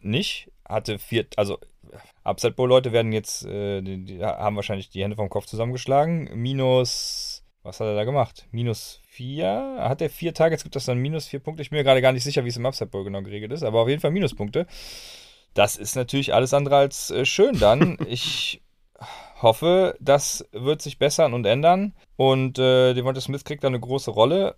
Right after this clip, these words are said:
Speaker 1: weil das ist sonst ein Take, den der voll in die Hose ging.
Speaker 2: Ja, es ist halt wirklich die Frage bei Devonta Smith. Ich bin mir nicht sicher, inwiefern der halt übersehen wird oder n-, ja,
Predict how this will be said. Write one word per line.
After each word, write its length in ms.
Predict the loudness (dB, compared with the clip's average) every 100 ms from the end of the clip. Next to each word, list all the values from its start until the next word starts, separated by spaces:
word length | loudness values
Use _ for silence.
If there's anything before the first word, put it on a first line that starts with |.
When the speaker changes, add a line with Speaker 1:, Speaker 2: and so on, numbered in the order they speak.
| -10
Speaker 1:
weil 800 | 2 6 6 6 4 2 -2 -6 _ 2
das 260 | 4 4 -2
ist 120 | 0
sonst 220 | 0 0
ein 80 | 2
Take, 380 | 4 4 0 -12 _ _
den 460 | 2 4 4 0 0
der 280 | 4 4 4
voll 560 | 4 6 6 6 4 2
in 140 | 2
die 100 | 4
Hose 200 | 4 4
ging. 200 | 0 -4 -10 _ -20 _
Speaker 2:
Ja, 680 | 0 6 8 8 6 4 2 2
es 160 | 0 2
ist 140 | 4
halt 180 | 4 4
wirklich 220 | 0 0
die 100 | 0
Frage 340 | 2 2 2
bei 140 | 0 0
Devonta 340 | 0 0 -2
Smith. 240 | -4 -4 -4
Ich 160 | 4
bin 160 | 6 6
mir 100 | 6
nicht 160 | 4
sicher, 520 | 2 0 4 4 4 0 _ _
inwiefern 880 | 2 4 2 4 6 6 6 4 -2 -8 -20 -10
der 280 | 0 6 8
halt 220 | 8 6
übersehen 580 | 6 6 6 8 6 6
wird 240 | 2 0 4
oder 160 | 4
n-, 800 | 4 2 -2 -8 -14 -16 -14 -16 -18 _ -2
ja, 500 | 4 6 4 0